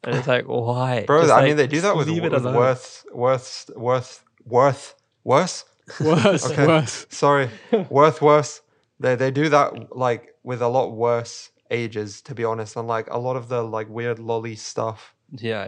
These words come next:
Speaker 1: yeah.
Speaker 3: Yeah, they're,
Speaker 1: Like,
Speaker 3: like,
Speaker 2: Uh, like,
Speaker 1: I avoid that
Speaker 3: kids.
Speaker 1: shit.
Speaker 2: if
Speaker 1: Like,
Speaker 2: she,
Speaker 1: it's the
Speaker 2: uh, if
Speaker 1: plague.
Speaker 2: she's eighteen, like, you can just be happy and move on, to be honest, with the way that some of the
Speaker 1: Yeah.
Speaker 2: mangas go.
Speaker 1: Like, I, I haven't looked for her age
Speaker 3: True.
Speaker 1: on purpose.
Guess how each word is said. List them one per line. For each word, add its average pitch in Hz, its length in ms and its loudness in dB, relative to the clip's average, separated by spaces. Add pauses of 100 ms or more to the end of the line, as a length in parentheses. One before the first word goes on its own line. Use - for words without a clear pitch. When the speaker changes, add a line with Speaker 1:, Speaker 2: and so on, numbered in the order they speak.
Speaker 1:
yeah. - 140 -12
Speaker 3:
Yeah, 127 160 -6
they're, 131 240 0
Speaker 1:
Like, 127 260 -4
Speaker 3:
like, 123 80 2
Speaker 2:
Uh, 110 320 0
like, 117 220 2
Speaker 1:
I 113 40 2
avoid 104 280 -4
that 131 100 0
Speaker 3:
kids. - 100 -10
Speaker 1:
shit. 104 320 -8
Speaker 2:
if 131 120 -2
Speaker 1:
Like, - 80 -6
Speaker 2:
she, 147 80 0
Speaker 1:
it's - 100 2
the 131 60 4
Speaker 2:
uh, 135 60 0
if - 80 -6
Speaker 1:
plague. 135 220 -2
Speaker 2:
she's 156 260 -2
eighteen, 139 520 -2
like, 123 260 -2
you 117 200 -8
can 127 180 -6
just 120 180 -6
be 127 120 -4
happy 123 320 -2
and 113 100 -4
move 113 240 -6
on, 113 220 -4
to 139 120 -12
be 110 120 -4
honest, 110 420 -8
with 113 160 -10
the 117 80 -2
way 113 200 0
that 110 140 -4
some 120 140 -6
of 113 60 -4
the 110 60 -2
Speaker 1:
Yeah. 104 80 -4
Speaker 2:
mangas 110 340 -8
go. 110 100 -6
Speaker 1:
Like, 117 120 -2
I, 120 160 -2
I 120 120 -2
haven't 123 300 -4
looked - 340 -10
for 107 140 -8
her 104 120 -8
age 95 480 -10
Speaker 3:
True. 131 220 -12
Speaker 1:
on 101 120 -10
purpose. - 520 -14